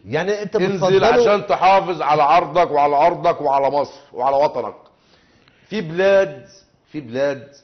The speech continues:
Speaker 2: معلش يعني، آه، مش هنقول اتبطروا على عيشتهم، لكن هنقول ايه،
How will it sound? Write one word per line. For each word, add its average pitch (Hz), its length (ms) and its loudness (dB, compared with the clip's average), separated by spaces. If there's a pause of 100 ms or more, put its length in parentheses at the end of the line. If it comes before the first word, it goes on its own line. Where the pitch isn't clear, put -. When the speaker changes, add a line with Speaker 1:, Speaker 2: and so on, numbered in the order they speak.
(440)
Speaker 2:
معلش 110 380 -12
يعني، 117 300 -8 (560)
آه، 117 300 -20
مش 143 180 -16
هنقول 185 120 -8
اتبطروا 156 440 -2
على 117 120 0
عيشتهم، 98 400 -14 (720)
لكن 113 240 -14
هنقول 147 240 -10
ايه، 151 360 -4